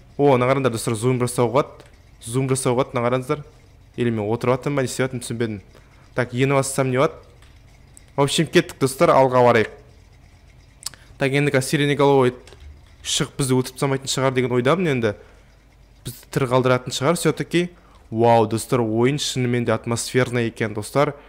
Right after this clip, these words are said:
Вау, достар, кәдімгі қорқынышты. Мынандай орманда мен, шын айтсам, ешқашан жүрмес едім. Өйткені бұл реально қорқынышты. Так, мен ана жерде, аңғара, достар, ана жақта башняны көріп тұрмын мен.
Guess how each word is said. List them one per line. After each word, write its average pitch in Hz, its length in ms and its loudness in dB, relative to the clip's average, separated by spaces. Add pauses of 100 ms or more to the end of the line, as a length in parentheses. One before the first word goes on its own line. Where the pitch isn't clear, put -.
(480)
Вау, 107 580 2
достар, 107 480 -2
кәдімгі 123 400 0
қорқынышты. 123 640 -2
Мынандай 123 320 0
орманда 123 480 0
мен, 107 240 -4
шын 127 220 -2
айтсам, 123 340 -4
ешқашан 127 400 -6
жүрмес 117 400 -6
едім. 143 220 0 (840)
Өйткені 120 400 -2
бұл 113 160 0
реально 120 320 2
қорқынышты. 113 720 -4 (840)
Так, - 380 -6 (180)
мен 117 160 -4
ана 117 160 -4
жерде, 117 320 0 (320)
аңғара, 156 320 4
достар, 135 300 0
ана 135 80 0
жақта 123 180 -2
башняны 131 480 2
көріп 127 240 -2
тұрмын 165 160 -2
мен. 175 180 -4